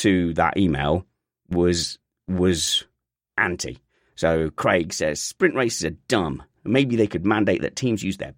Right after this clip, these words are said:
backup driver." Let's scroll through a bit more. Uh, we had, uh, Ali Zen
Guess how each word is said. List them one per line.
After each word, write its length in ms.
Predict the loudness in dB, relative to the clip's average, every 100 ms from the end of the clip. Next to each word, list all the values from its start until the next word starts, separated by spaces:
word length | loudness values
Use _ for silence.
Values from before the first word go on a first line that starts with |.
| -4
backup 440 | -4 -4 -10 -10
driver." 500 | -8 -8 -8 -12 -14 -16 _ _ _ _ -8
Let's 180 | -6 -4
scroll 300 | 0 0 -2
through 260 | -2 -2
a 40 | 0
bit 240 | -2 0
more. 400 | 0 2 0 -2 -8 _ _ _ _ _
Uh, 220 | -2 0 0
we 100 | 0
had, 260 | 0 -2 -6 _ _ _ _ _ _ _ _ _ _ _ -12
uh, 140 | -8 -8 -12 _ _ _ _
Ali 300 | 0 2 0
Zen 440 | 2 4 4 -2